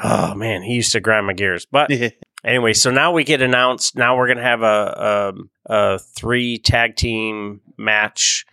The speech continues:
Speaker 1: and it's the Street Profits, L W O, and Ricochet and Braun Strowman. Now, we'll just sum this up with the Street Profits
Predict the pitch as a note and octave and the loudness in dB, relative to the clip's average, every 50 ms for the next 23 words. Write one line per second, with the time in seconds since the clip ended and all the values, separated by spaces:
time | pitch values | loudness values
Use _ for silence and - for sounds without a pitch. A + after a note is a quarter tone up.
0 | _ _ - - G#2 G#2 G2+ G2+ G2+ G#2 F#2+ - - - - - - - - C#3 | _ _ -8 -6 -4 -2 -2 -2 -2 -4 -4 -4 -4 -4 -2 0 0 0 2 0
1 | C3+ C3+ - C3+ B2+ B2 A#2+ - C3 A#2 G#2 - - - - _ _ - A#2+ B2+ | -2 -2 -2 -2 0 0 0 0 -2 -2 -2 -2 -6 -6 -6 _ _ 0 0 0
2 | C3 A#2+ B2+ B2 A#2 A#2+ A#2 A2 A2 A2 A2 A2 G#2+ G#2+ G#2+ G#2+ G#2 G2+ G2 - | 2 2 2 2 2 0 0 2 4 4 4 6 4 4 2 0 0 -4 -6 -10
3 | _ _ - - G#2+ G#2+ G#2 G#2 G#2 G#2 G2+ G2+ G2+ G2+ G2 G2+ G2+ A#2 A2+ - | _ _ -10 -6 -4 -2 0 0 0 2 0 0 0 -2 -6 -4 -2 -2 -2 0
4 | - - - - B2+ A#2 A2 A2 G#2+ G#2+ G2+ D2+ G#2 G#2 G2+ F#2+ G#2 G#2+ G2+ G#2 | 0 0 0 2 2 2 0 0 0 -2 -2 -4 -4 -4 -2 0 2 2 2 2
5 | G2+ - - - A2 G#2 G2+ G2 F#2+ F#2 F#2+ F#2 - _ _ - - A#2 A2+ A2+ | 0 -2 -4 -2 -2 -4 -4 -4 -6 -8 -10 -12 -16 _ _ -6 -2 0 0 2
6 | A2+ A2 G#2 G#2 F#2+ - _ - A#2+ B2 C3+ B2+ C#3 C3+ A#2+ - - - - C#3+ | 2 0 0 -2 -4 -8 _ -8 -4 -4 -2 -2 0 0 2 2 2 2 2 0
7 | C3 C3+ C3 C3 B2 A#2 - - C3+ B2+ B2+ A#2+ - _ - A2 A2 A2+ A2 A2 | 0 0 0 0 0 0 0 2 2 2 2 0 -4 _ -14 -8 -2 0 0 2
8 | A2 G#2+ - - - _ _ - A2 - - - C#3 D3 D3 - - C#3+ C3+ C3 | 0 0 -2 -6 -14 _ _ -6 -4 -2 -2 -2 -2 -4 -4 -2 0 0 0 0
9 | - - B2+ A#2 A2 - - - | 0 0 -2 -2 -2 -2 -4 -6